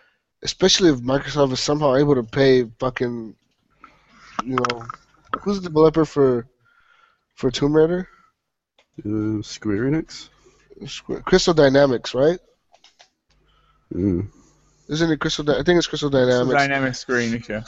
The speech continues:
Speaker 1: Yeah, so, yeah, they work for Square Enix or whatever, but, I mean, if these guys are able to lock up these developers and tell them, you know, like, you can only make this game for, like, the Xbox,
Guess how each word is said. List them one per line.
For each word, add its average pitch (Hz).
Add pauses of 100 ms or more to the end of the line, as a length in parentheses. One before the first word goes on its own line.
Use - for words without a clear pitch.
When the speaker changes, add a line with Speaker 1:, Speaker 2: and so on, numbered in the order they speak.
(280)
Speaker 1:
Yeah, 156
so, 143 (260)
yeah, 147
they 156
work 160
for 139
Square 127
Enix 117
or 120
whatever, 117
but, 127 (640)
I 160
mean, 175
if 165
these 190
guys 185
are 160
able 160
to 135
lock 143
up 147
these 147
developers 131
and 120
tell 135
them, 131
you 127
know, 127
like, 120
you 139
can 143
only 143
make 131
this -
game 135
for, 123
like, 117
the 123
Xbox, 123